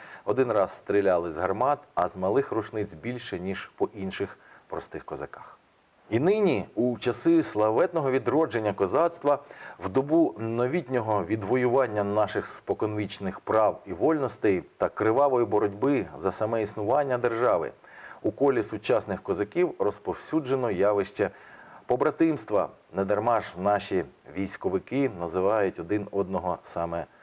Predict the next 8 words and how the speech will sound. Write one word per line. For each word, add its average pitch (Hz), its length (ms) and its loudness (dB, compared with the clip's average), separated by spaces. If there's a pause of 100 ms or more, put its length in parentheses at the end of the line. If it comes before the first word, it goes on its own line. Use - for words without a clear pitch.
(140)
побратимами. 71 640 -6 (640)
Та - 80 0
й 151 60 2
старішини 175 640 2
також - 580 -2
завжди 90 380 0
у 160 100 2
великій 107 400 0